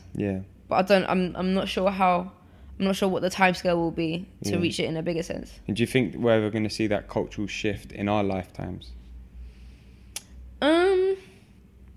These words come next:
Speaker 2: I think so. I think especially in America, where, you know, it is foreseen that in the next few years, white people will become the minority. And I know that that scares a lot of people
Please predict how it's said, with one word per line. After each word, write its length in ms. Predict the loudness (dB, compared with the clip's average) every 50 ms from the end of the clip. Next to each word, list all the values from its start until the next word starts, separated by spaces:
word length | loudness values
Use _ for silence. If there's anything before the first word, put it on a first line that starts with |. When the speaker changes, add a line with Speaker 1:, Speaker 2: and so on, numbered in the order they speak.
| -20 -20 -20 -20 -20 -20 -20 -20 -20 -20 -20 -20 -20 -20 -20 -20 -20 -2 2
Speaker 2:
I 100 | 4 4
think 220 | 6 6 4 4 2
so. 300 | 4 6 8 8 8 8
I 80 | 6 4
think 220 | 6 4 4 4
especially 280 | 4 4 4 4 4 4
in 60 | 6
America, 640 | 6 6 6 6 4 4 4 2 4 4 4 2 0 -6 -16 -20 -20 -20 -20 -16 -10
where, 720 | -6 0 4 6 6 8 8 6 6 4 2 0 -4 -8 -14 -18 -18 -18 -18 -16 -16 -16 -16 -16 -16 -16 -18 -18 -8 -4
you 120 | -2 0
know, 140 | 2 2 4
it 140 | 4 4 4 2
is 120 | 0 -2
foreseen 500 | 0 0 0 0 0 0 0 2 2 4
that 140 | 2 2 2
in 100 | 2 2
the 80 | 2 2
next 180 | 0 0 -4
few 180 | -4 -4 -4 0
years, 300 | 2 2 2 2 0 0
white 220 | 2 2 2 2 2
people 240 | -2 -4 -2 -2
will 180 | 0 2 2 0
become 440 | 0 -2 2 2 2 2 2 -2 -4
the 120 | -4 -4
minority. 680 | -2 -2 -2 0 0 0 0 0 -2 -2 -4 -4 -8 -14 -20 -20 -20 -20 -20 -18 -10
And 120 | -4 -2 0
I 40 | 2
know 120 | 2 2
that 80 | 2 0
that 140 | -2 -2 -4
scares 360 | -6 0 6 8 8 8 8
a 60 | 6
lot 120 | 4 2 2
of 80 | 0
people 520 | -2 -4 -6 -4 -4 -2 -2 -2 -4 -6